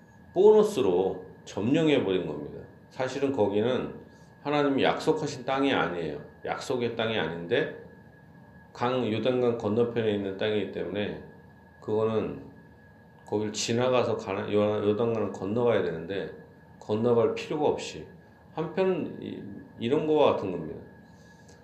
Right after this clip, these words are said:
이 두만강, 압록강이 현재 우리나라 땅이잖아요.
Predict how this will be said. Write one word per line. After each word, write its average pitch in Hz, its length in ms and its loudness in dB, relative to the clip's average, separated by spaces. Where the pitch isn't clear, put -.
이 107 420 -2
두만강, 113 640 0
압록강이 113 1160 -2
현재 120 260 -2
우리나라 95 460 0
땅이잖아요. 110 640 -4